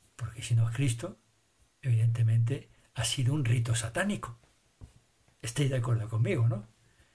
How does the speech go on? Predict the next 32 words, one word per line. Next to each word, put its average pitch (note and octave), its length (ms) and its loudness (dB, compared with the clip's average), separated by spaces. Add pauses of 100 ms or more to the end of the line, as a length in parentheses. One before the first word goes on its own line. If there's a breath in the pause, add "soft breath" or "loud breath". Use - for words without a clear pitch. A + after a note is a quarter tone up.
(180 soft breath)
Si - 280 0
no C3+ 120 4
es - 140 -2
Cristo A#2+ 420 -2
quien A#2 180 2
está A#2 240 -2
ahí, D#3 240 -4 (680 loud breath)
ha B2+ 100 2
sido D#3+ 560 -2
un, D#3+ 320 -6 (180)
bueno, A2+ 340 0
no B2+ 180 2
un B2 100 4
asesinato, A#2 720 -2
una G#2+ 540 -2
tortura, A2 600 -2
martirio, A2+ 720 2 (500 loud breath)
etcétera. A#2 420 0
Eso A#2 140 2
es - 120 -4
un A2+ 340 0
rito A#2+ 320 0
satánico. A#2 580 0 (1500)
Y, A#2+ 120 -4
por - 300 -4
supuesto, - 440 -4
no C#3+ 140 0
viene A2+ 300 4
de, A2+ 220 4
de A#2+ 240 0
ni, C3 320 2
ningún C3 680 2